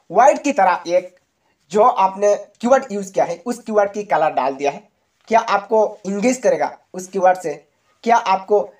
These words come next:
reach बढ़ेगा? बिल्कुल ही नहीं। आपको ये चीज़ ज़्यादातर matter करता है, तो ये चीज़ जब आप लिखेंगे thumbnail पर, आपको काफ़ी सोच समझ के काम करना है।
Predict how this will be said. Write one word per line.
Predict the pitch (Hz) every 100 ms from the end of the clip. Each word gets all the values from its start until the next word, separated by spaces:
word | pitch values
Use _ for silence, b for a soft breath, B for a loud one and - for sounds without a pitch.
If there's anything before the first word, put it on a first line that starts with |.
| -
reach | 208 226
बढ़ेगा? | 196 180 143 135 - _ _ 151
बिल्कुल | 165 165
ही | 170
नहीं। | 135 143 165 _ _ b b b -
आपको | 220 - 285 277 - -
ये | 220
चीज़ | - 220 220 190 _ _ _ _ _ _
ज़्यादातर | 139 196 220 240 165 160
matter | 175 233 226
करता | 196 185
है, | 185 247 - _ _
तो | 220
ये | 208 277
चीज़ | - 277 190
जब | 170 214
आप | 214 180 180
लिखेंगे | 165 165 208 196 190
thumbnail | 147 127 151
पर, | 165 208 - _ _ -
आपको | 156 180
काफ़ी | 175 170 170 226 233 _ _
सोच | - 220 233 262 269
समझ | - 214 226 233
के | 175 147 _ _
काम | 233 240
करना | - 127 117
है। | -